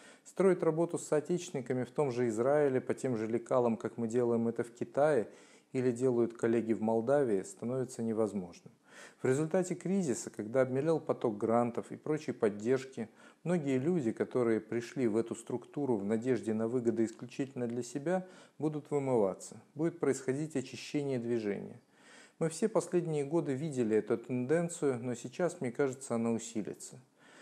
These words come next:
А что касается будущего, нам необходимо прежде всего подумать над смыслами. Ради чего нам нужна зарубежная Россия? Современное русское зарубежье, конечно, очень сильно отличается от первых волн русской эмиграции.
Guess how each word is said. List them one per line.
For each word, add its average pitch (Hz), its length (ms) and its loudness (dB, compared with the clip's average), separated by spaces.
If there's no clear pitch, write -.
А 123 80 -2
что - 160 -2
касается 156 520 0
будущего, 147 640 -4
нам 139 200 -2
необходимо 156 600 0
прежде 139 340 -2
всего 135 320 -2
подумать 131 520 -2
над 120 160 -4
смыслами. 98 640 -4
Ради 131 280 0
чего 156 360 -2
нам 143 200 -2
нужна 123 380 -2
зарубежная 104 720 0
Россия? - 500 -8
Современное 175 640 4
русское 170 380 4
зарубежье, 156 560 4
конечно, 156 460 -2
очень 147 240 -4
сильно 151 380 -2
отличается 113 760 0
от - 180 -8
первых 123 400 -2
волн 120 320 2
русской 117 360 -2
эмиграции. 113 680 -4